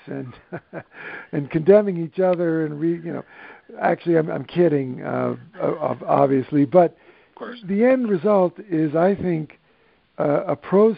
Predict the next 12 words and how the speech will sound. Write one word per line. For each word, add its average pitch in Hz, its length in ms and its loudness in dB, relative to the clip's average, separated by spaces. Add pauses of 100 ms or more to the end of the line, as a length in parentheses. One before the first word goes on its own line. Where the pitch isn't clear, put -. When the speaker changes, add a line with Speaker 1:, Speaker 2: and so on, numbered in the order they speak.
Speaker 1:
style 139 540 0 (120)
that 139 200 2
is 131 140 0 (260)
seamless, 165 500 2 (760)
that 143 380 4 (960)
you 147 160 -6
can't 180 280 4
tell 165 260 4
who 160 240 4
has 139 100 2
written 139 360 -2
what, 131 300 0